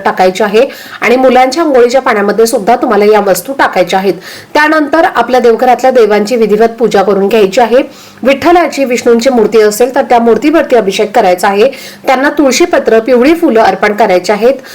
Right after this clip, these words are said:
धूप, दीप, अगरबत्ती लावून घरातलं वातावरण हे प्रसन्न करायचं आहे आणि लगेच तुम्ही हा उपाय केला तरीही चालेल किंवा संध्याकाळी करणार असाल, तर संध्याकाळी सुद्धा हा उपाय करण्यापूर्वी देवघरामध्ये दिवा लावून तुम्हाला घ्यायचा आहे, धूप, दीप, अगरबत्ती लावायची आहे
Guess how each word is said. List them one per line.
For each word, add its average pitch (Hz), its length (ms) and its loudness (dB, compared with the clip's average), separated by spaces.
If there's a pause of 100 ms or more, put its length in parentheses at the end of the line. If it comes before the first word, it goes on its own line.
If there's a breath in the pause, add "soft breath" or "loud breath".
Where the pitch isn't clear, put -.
(200 loud breath)
धूप, 254 180 0
दीप, 269 200 0
अगरबत्ती 226 480 0
लावून 233 240 0
घरातलं 220 400 0
वातावरण 247 460 0
हे 247 100 0
प्रसन्न 254 440 0
करायचं 208 380 0
आहे 196 180 2 (380 loud breath)
आणि 240 220 0
लगेच 247 360 0
तुम्ही 233 180 0
हा 208 120 0
उपाय 196 220 0
केला 196 360 0
तरीही 208 280 2
चालेल 165 340 -2
किंवा 262 160 2
संध्याकाळी 247 500 0
करणार 226 380 0
असाल, 240 280 0 (360 loud breath)
तर 285 100 4
संध्याकाळी 302 560 2
सुद्धा 294 240 -2
हा 277 200 0
उपाय 233 220 2
करण्यापूर्वी 233 580 0
देवघरामध्ये 226 580 2
दिवा 202 260 0
लावून 202 260 2
तुम्हाला 208 320 0
घ्यायचा 208 360 0
आहे, 208 180 2 (360 loud breath)
धूप, 262 180 0
दीप, 330 180 2
अगरबत्ती 240 460 0
लावायची 208 360 0
आहे 262 180 -2